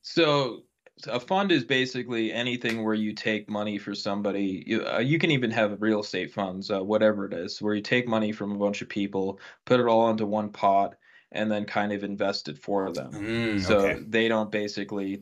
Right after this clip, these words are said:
Speaker 1: touch the money.
Speaker 2: Ah, I gotcha. Okay, that makes sense. Okay, so
Speaker 1: Mm-hmm.
Speaker 2: then, like, what are your ambitions and hopes for the YouTube thing that you're starting to do again?
Speaker 1: So it's the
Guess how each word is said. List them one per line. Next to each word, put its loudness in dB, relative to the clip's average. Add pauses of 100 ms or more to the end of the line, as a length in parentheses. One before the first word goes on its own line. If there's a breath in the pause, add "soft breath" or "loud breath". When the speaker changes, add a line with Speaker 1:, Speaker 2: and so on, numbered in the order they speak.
Speaker 1:
touch -4
the -8
money. -14 (120)
Speaker 2:
Ah, 8
I 8
gotcha. -6
Okay, -4 (120)
that 4
makes 4
sense. -4
Okay, 6
so 4
Speaker 1:
Mm-hmm. 8
Speaker 2:
then, 10
like, 6
what 6
are 6
your 6
ambitions -2
and -6 (380 soft breath)
hopes 0
for -4 (180)
the -6
YouTube -4
thing -8
that -10
you're -10
starting -10
to -12
do -12 (360)
again? -2 (1000)
Speaker 1:
So 4
it's 0
the 2